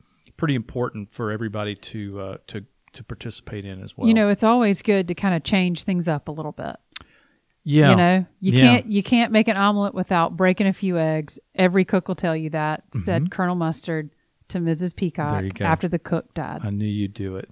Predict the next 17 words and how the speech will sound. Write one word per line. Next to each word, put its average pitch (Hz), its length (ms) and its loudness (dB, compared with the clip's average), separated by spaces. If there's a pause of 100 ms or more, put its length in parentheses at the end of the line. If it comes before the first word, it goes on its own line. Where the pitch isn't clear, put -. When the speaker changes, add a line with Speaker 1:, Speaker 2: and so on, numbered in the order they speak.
(100)
Speaker 2:
Yes. - 480 -20 (440)
Um, 208 260 0
the 233 100 2
last 226 300 2
thing 262 160 2
in 247 140 2
that 240 160 0
section 240 360 -4
that 220 100 -4
we're 214 100 -2
gonna 214 140 0
talk 208 240 -2
about 196 360 0
are 180 140 0
the 165 120 -2
infrastructure 233 720 0
grants 214 600 -2